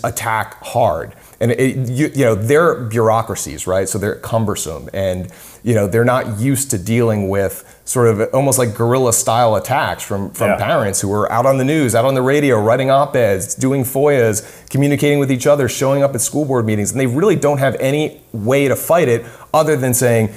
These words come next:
Speaker 1: "You're a racist, you're a transphobe, you're a white supremacist, you're alt-right," like, you know, whatever.
Speaker 2: Yeah,
Speaker 1: They're gonna throw
Speaker 2: everything,
Speaker 1: those
Speaker 2: yeah.
Speaker 1: terms around, but, you
Speaker 2: Well,
Speaker 1: know.
Speaker 2: at this point, the, the problem with that is that, like,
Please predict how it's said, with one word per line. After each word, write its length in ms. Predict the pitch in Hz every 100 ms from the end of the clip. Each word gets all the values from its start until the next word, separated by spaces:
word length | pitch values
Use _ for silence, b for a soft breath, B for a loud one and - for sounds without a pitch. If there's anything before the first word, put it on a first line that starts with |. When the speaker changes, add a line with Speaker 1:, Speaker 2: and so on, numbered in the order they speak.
| B B
Speaker 1:
"You're 280 | 160 160 156
a 60 |
racist, 400 | 156 127 - - -
you're 140 | - 160
a 40 |
transphobe, 460 | 151 151 120 120 - B B
you're 160 | 156
a 20 |
white 140 | 160 151
supremacist, 580 | - 165 151 - 95 -
you're 160 | 165
alt-right," 440 | 156 160 156 143 107
like, 100 | 113
you 360 | 131 127 147 139
know, 120 | 101
whatever. 280 | 120 117 92
Speaker 2:
Yeah, 80 |
Speaker 1:
They're 80 | 113
gonna 80 | 110
throw 80 | 101
Speaker 2:
everything, 60 | 120
Speaker 1:
those 100 | 113
Speaker 2:
yeah. 60 | 120
Speaker 1:
terms 200 | 107 101
around, 260 | 123 101
but, 200 | 117 -
you 20 | B B B B
Speaker 2:
Well, 160 | 156
Speaker 1:
know. 60 | 185
Speaker 2:
at 100 | 180
this 160 | 214 -
point, 220 | 165 139
the, 180 | 131 -
the 120 | 139
problem 220 | 143 139
with 100 | 120
that 100 | 120
is 80 | 110
that, 160 | 107 -
like, 280 | 110 -